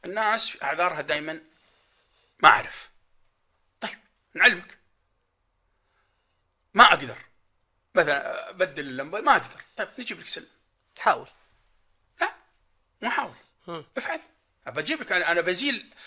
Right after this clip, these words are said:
Speaker 1: عدم القدرة عنك، بأعطيك أداة اللي تقدرك وتوصل. بدل اللمبة.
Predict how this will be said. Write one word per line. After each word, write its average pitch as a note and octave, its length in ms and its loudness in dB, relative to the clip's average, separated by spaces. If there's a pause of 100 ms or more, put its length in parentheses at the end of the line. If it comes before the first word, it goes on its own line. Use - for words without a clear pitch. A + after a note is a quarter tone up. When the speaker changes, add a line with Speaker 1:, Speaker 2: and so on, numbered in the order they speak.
(160)
Speaker 1:
عدم G3+ 300 8
القدرة E3 300 4
عنك، B2 260 4 (140)
بأعطيك G3 500 -2
أداة G3+ 400 8 (180)
اللي D#3+ 160 -4
تقدرك - 880 2 (320)
وتوصل. - 420 -4 (440)
بدل E4+ 180 2
اللمبة. F#3 360 -2